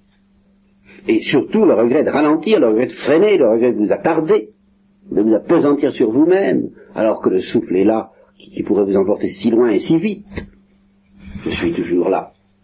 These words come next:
Il ne dépend, ça ne dépend que de toi. N'est-ce pas ? De toi, c'est-à-dire de ta foi dans la miséricorde, hein, vous voyez, à point,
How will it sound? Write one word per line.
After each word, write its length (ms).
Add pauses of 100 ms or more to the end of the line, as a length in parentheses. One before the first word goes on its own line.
(340)
Il 100
ne 100
dépend, 420
ça 140
ne 80
dépend 340
que 80
de 140
toi. 320 (460)
N'est-ce 360
pas ? 120 (460)
De 80
toi, 180
c'est-à-dire 260
de 60
ta 140
foi 220
dans 60
la 80
miséricorde, 480
hein, 60
vous 60
voyez, 280
à 120
point, 260